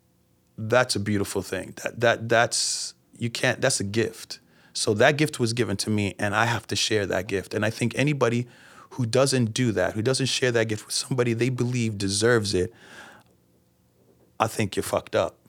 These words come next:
Straight up. I think you're greedy. I think you don't deserve the gift that's been given to you.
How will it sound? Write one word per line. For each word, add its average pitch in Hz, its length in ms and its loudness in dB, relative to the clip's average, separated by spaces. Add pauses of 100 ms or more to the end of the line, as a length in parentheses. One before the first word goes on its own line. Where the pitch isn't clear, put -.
(1300)
Straight 98 380 -2
up. 87 180 0
I 101 100 2
think 104 260 -6
you're 95 100 -2
greedy. 113 560 0 (600)
I - 80 -10
think 107 240 -4
you 113 80 0
don't 107 160 2
deserve 104 360 0
the 101 80 -4
gift 104 240 -6
that's 92 160 -4
been - 160 -10
given 85 260 -6
to - 140 -6
you. - 140 -12